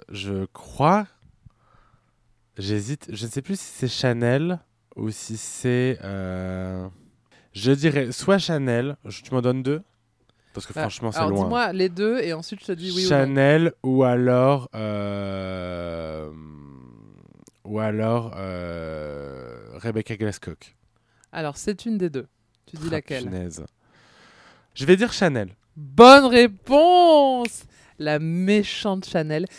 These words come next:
Speaker 2: qui avait
Speaker 1: Oui.
Speaker 2: été odieuse, euh, sur le challenge où il devait se transformer en Oprah Winfrey. Tu te rappelles comment elle était
Speaker 1: Tout à fait.
Speaker 2: odieuse ?
Speaker 1: Ouais.
Speaker 2: Oh, ça m'avait marqué. Qui a dit, « I went to your mom's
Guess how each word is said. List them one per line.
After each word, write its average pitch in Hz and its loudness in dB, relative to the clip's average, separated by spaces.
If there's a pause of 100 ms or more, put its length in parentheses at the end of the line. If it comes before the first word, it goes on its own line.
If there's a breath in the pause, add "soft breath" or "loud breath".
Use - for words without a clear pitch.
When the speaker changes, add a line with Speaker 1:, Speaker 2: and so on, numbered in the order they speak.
(160 loud breath)
Speaker 2:
qui 175 2
avait 160 0
Speaker 1:
Oui. 101 -4
Speaker 2:
été - -6 (100)
odieuse, 190 0
euh, 156 0
sur 165 -4
le 160 0
challenge 180 -4
où 170 -4
il 160 -4
devait 151 -6
se 165 -12
transformer 165 -10
en 143 -10 (380)
Oprah 160 -6
Winfrey. 156 -8
Tu - -20
te - -20
rappelles 180 -10
comment 165 -10
elle 147 -8
était 139 -10
Speaker 1:
Tout 165 0
à 170 6
fait. 151 -4
Speaker 2:
odieuse ? 175 -4
Speaker 1:
Ouais. 175 -18
Speaker 2:
Oh, 214 -10
ça - -10
m'avait 143 -6
marqué. 143 -14 (420)
Qui 320 -2
a 226 0
dit, « 196 -6 (520)
I 175 -2
went 180 -6 (120)
to 185 -10
your 143 -6
mom's 180 -4